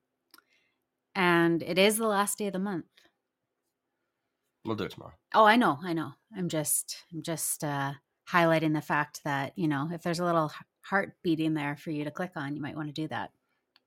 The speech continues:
Speaker 1: If you haven't shared the show yet, you might wanna do that. <laughs>
Speaker 2: Oh, yeah, share the show. Tell your friends.
Speaker 1: Yeah.
Speaker 2: Absolutely.
Speaker 1: Um, and yeah, should we wrap it up there?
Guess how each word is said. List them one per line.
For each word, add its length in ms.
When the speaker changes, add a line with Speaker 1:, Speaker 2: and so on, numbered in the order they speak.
Speaker 1:
If 920
you 80
haven't 160
shared 440
the 100
show 260
yet, 360
you 120
might 140
wanna 180
do 160
that. 200
<laughs> 120
Speaker 2:
Oh, 120
yeah, 180
share 220
the 60
show. 260
Tell 160
your 100
friends. 380
Speaker 1:
Yeah. 240
Speaker 2:
Absolutely. 540
Speaker 1:
Um, 580
and 340
yeah, 260
should 400
we 160
wrap 240
it 80
up 120
there? 200